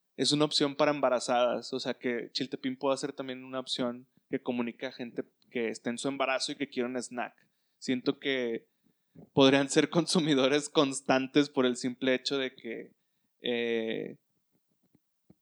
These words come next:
tus cuatro características que tienes desde el inicio de tu, de tu Facebook, ¿no? Que es sin harina, sin conservadores, sin azúcar. Y creo que puede ser una opción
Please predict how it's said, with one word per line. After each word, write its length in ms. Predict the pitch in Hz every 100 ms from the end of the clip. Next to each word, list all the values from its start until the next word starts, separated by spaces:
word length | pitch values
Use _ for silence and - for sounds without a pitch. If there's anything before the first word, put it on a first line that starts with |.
| _
tus 320 | - 135 - -
cuatro 280 | 135 127 139
características 800 | 147 135 - 123 - - 139 123
que 120 | -
tienes 300 | - 120 127
desde 260 | 131 117 117
el 80 | 113
inicio 320 | 113 113 127
de 100 | 123
tu, 480 | - 117 131 - - _
de 100 | 123
tu 160 | - -
Facebook, 460 | 139 131 120 113
¿no? 200 | 123 123
Que 140 | - 113
es 120 | 110
sin 160 | 127
harina, 280 | 113 127 127
sin 120 | 120
conservadores, 640 | 120 110 113 117 117 120 113
sin 100 | 113
azúcar. 480 | 117 127 - 131 139 _ _ _ _ _
Y 100 | 127
creo 180 | 131 123
que 120 | 135
puede 180 | - 127
ser 140 | 131
una 120 | 127
opción 520 | 123 - 127 117 120